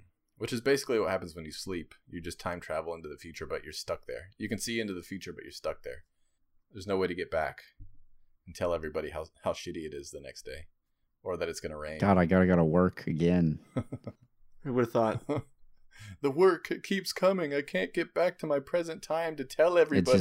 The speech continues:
Speaker 2: just, it never stops. I, I, I, I keep trying to break all my bones to escape it.
Speaker 1: <laughs> The work, it came back.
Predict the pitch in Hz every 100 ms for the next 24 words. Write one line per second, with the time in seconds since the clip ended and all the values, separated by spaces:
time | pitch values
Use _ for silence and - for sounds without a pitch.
0 | - 95 87 95 85 82 - - 76 78
1 | - 92 90 87 - - 90 92 - -
2 | - - - - _ - 110 110 - -
3 | - - - - - 101 113 - 117 101
4 | 87 95 90 95 95 90 82 92 92 90
5 | 87 87 85 - - 87 170 175 - 170
6 | - - - - - - 202 - 160 185
7 | 226 285 - 226 - 240 233 214 190 240
8 | 254 -